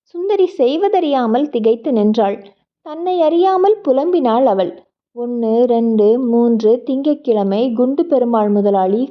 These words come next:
கருங்காலி வெட்ட வருவான், காட்டின் கிழக்கு ஓரம் பாலம் கட்டுவான்." ஆனால் மணிக்கிளி அப்போது வெகு தூரம் பறந்து சென்றிருந்தான்.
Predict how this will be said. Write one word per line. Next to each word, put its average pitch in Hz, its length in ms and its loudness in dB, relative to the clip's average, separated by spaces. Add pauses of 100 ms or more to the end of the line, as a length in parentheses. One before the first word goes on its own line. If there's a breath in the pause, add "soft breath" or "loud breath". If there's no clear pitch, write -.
கருங்காலி 269 520 0
வெட்ட 208 320 0
வருவான், 202 440 0
காட்டின் 269 480 -2
கிழக்கு 277 420 0
ஓரம் 226 340 0
பாலம் 240 380 0
கட்டுவான்." 220 580 -2
ஆனால் 294 580 -6 (100)
மணிக்கிளி 277 520 0
அப்போது 202 680 2
வெகு 233 260 -2
தூரம் 294 420 0
பறந்து 254 380 0
சென்றிருந்தான். 226 720 0